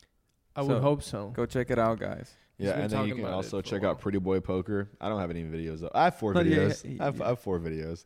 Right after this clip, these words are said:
Speaker 3: I'm on Instagram. I, I'm usually active around the World Series. I'll be posting.
Speaker 1: Yeah.
Speaker 2: Yeah,
Speaker 1: When
Speaker 2: dude.
Speaker 1: is the World Series?
Speaker 3: Uh, it's this summer. Uh, I booked my hotel already, May thirtieth to July
Speaker 1: Are you going
Speaker 3: twentieth.
Speaker 1: with him?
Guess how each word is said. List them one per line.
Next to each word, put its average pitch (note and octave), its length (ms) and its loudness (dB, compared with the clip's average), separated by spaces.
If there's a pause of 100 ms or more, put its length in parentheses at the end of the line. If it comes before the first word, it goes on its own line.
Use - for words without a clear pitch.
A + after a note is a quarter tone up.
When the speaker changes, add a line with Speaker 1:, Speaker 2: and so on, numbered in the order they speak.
(180)
Speaker 3:
I'm A#2+ 140 -2
on A#2+ 180 0
Instagram. E2 460 -8 (220)
I, G#2+ 160 2
I'm B2+ 180 -2
usually B2 300 0
active G2+ 340 2
around F2+ 160 0
the E2+ 80 -6
World E2 240 -4
Series. E2 300 -8
I'll E2 60 -8
be E2 100 -6
posting. D#2+ 420 -10 (380)
Speaker 1:
Yeah. C#3 280 -6 (480)
Speaker 2:
Yeah, C3+ 100 4
Speaker 1:
When D#3 120 8
Speaker 2:
dude. G3 40 10
Speaker 1:
is G#3 80 8
the G#3+ 100 8
World G#3+ 220 4
Series? C4 360 -4 (360)
Speaker 3:
Uh, G#2 200 2
it's G2 160 -4
this A2 200 0
summer. G#2 580 -2
Uh, F2 500 0
I F2+ 140 0
booked G#2+ 280 0
my F#2+ 120 -2
hotel F2 300 -4
already, D#2+ 280 -6
May F2 300 -2
thirtieth F#2 560 -4
to E2+ 160 -4
July D#2+ 360 -6
Speaker 1:
Are C#3+ 80 -2
you C#3 100 0
going - 20 -6
Speaker 3:
twentieth. D#3 180 2
Speaker 1:
with E3 140 -6
him? G#3 200 -10